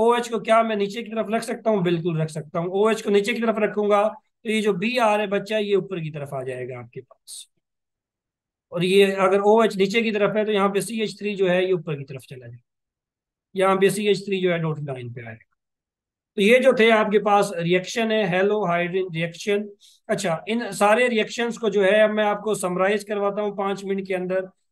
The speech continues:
alkane के जितने भी reaction है इनको अब हम summarize करने की कोशिश करते हैं पाँच मिनट के अंदर अंदर जो है।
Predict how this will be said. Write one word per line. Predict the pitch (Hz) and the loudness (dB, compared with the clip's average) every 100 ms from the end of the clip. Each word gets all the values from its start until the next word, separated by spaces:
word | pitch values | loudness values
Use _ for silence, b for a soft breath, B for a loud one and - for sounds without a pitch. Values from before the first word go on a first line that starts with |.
| _ | _
alkane | 196 190 196 220 226 | 0 0 0 -2 -2
के | 220 220 214 | -2 -2 -2
जितने | 185 190 220 | -2 -2 -2
भी | 208 214 | -2 0
reaction | 185 185 - 220 | 0 0 -4 -2
है | 202 202 202 _ _ | -2 -2 -8 _ _
इनको | 214 214 220 | -6 -2 0
अब | 196 202 | 0 -2
हम | 160 | -6
summarize | 160 190 180 180 202 175 | -4 -2 2 2 2 -2
करने | 202 202 196 | -4 -2 -2
की | 196 | -4
कोशिश | 185 175 208 | -6 -6 -8
करते | 202 190 196 | -4 -4 0
हैं | 196 190 | -2 0
पाँच | 185 190 185 | -2 -2 -2
मिनट | 185 | -4
के | 185 | -4
अंदर | 175 180 185 | -4 -4 -4
अंदर | 180 175 | -4 -6
जो | 170 165 | -6 -4
है। | 165 | -6